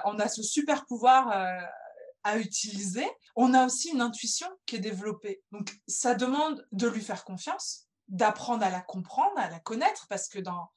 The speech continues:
dans le monde de l'entrepreneuriat, c'est pas encore très,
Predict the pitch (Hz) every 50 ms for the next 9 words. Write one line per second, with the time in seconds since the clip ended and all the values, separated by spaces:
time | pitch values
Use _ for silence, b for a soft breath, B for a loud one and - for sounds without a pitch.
0 | _ _ _ - 180 170 180 185 196 202 202 208 208 196 196 196 196 - 202 190
1 | - 214 202 202 208 202 220 226 233 233 175 165 170 - - - 180 170 170 165
2 | 165 170 165 - - - - _ - 180 170 165 - - - 202 202 202 202 -
3 | - 247 247 226 233 233 233 233 - - - - _ - - - - 226 220 220
4 | 226 226 226 220 220 220 220 220 220 214 214 214 214 208 208 202 202 202 196 196
5 | 190